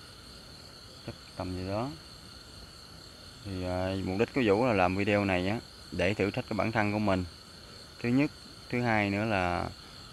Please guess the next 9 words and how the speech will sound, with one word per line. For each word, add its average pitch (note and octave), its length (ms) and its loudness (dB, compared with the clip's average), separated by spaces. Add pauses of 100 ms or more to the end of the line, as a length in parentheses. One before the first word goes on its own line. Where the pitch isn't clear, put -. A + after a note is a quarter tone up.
(240)
coi G2 220 6
coi G2 260 2
mình F2 580 -2 (720)
ban G2+ 180 0
đêm G2+ 200 2
nay G2+ 280 4
có A#2 60 2
ngủ G#2+ 220 4
gục F#2 120 4